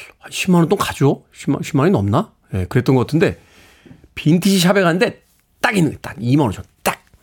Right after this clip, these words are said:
딱 샀습니다. 딱 사가지고, 그래, 약간 찜찜하니까, 예, 세탁 한번 해가지고, 예, <laughs> 예, 빨래대에서 오늘 걷어가지고, 예, 건조대에서 오늘 걷어서 싹 입고 왔습니다. 괜찮지 않습니까? 예,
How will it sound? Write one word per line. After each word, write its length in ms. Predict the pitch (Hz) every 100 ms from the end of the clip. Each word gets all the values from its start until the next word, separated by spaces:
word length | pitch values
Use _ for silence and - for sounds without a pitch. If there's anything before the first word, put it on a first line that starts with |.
| _ _ _ _ _ _ _ _ -
딱 140 | -
샀습니다. 380 | - 156 147 - _ _ _ _
딱 180 | - 170
사가지고, 380 | - 190 208 220 _ _ _ - _ _ _ _ _ -
그래, 160 | -
약간 280 | - - 180
찜찜하니까, 680 | - 156 151 147 127 107 160 _ -
예, 60 | - -
세탁 320 | - 180 -
한번 220 | 180 156 160
해가지고, 360 | 175 131 - - _ _ -
예, 160 | 107 - - - -
<laughs> 440 | - - - -
예, 100 | 98 101 _ -
빨래대에서 1000 | 139 151 151 156 147 143 _ 156 147 156
오늘 240 | 147 202
걷어가지고, 580 | - 156 175 131 98 - _ -
예, 80 | -
건조대에서 540 | 143 160 175 175 175
오늘 100 | 175
걷어서 500 | 123 123 127 165 175 - - -
싹 280 | - - 156
입고 160 | -
왔습니다. 280 | 123 98 87
괜찮지 260 | - 120 139
않습니까? 340 | 135 - 147 - _
예, 60 | -